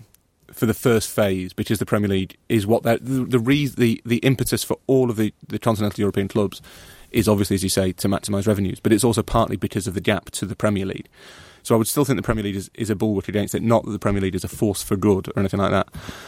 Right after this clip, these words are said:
The way to mitigate it to me, initially, and it may not stop it in the long run, I would like to see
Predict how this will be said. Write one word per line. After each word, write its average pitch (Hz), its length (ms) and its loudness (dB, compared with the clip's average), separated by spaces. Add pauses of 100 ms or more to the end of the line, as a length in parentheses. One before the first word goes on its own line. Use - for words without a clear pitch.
(420)
The 131 120 2
way 156 200 2
to 147 100 0
mitigate 143 420 0
it - 140 -6
to - 80 -4
me, 123 520 -2 (300)
initially, 113 600 0
and 113 80 0
it 117 40 0
may 127 140 2
not 131 140 -2
stop - 280 -2
it 107 160 -2 (160)
in 117 100 0
the 110 60 2
long 110 220 2
run, 98 240 -2 (460)
I 127 140 4
would 113 160 2
like 113 180 2
to 120 80 -6
see 101 420 -2